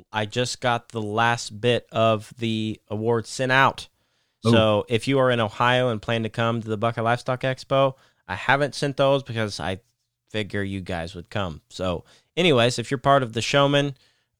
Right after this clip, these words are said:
Speaker 1: um, they have been sent.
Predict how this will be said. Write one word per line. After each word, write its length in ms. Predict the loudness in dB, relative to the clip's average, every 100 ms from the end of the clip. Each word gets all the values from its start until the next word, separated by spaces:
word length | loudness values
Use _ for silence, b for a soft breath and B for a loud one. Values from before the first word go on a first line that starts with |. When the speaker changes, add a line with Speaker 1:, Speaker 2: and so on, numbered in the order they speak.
| -2
Speaker 1:
um, 580 | 2 4 4 2 -2 -6 _ _ _ _ _ -4
they 140 | 0
have 160 | 0 2
been 160 | 0
sent. 440 | 2 2 2 -2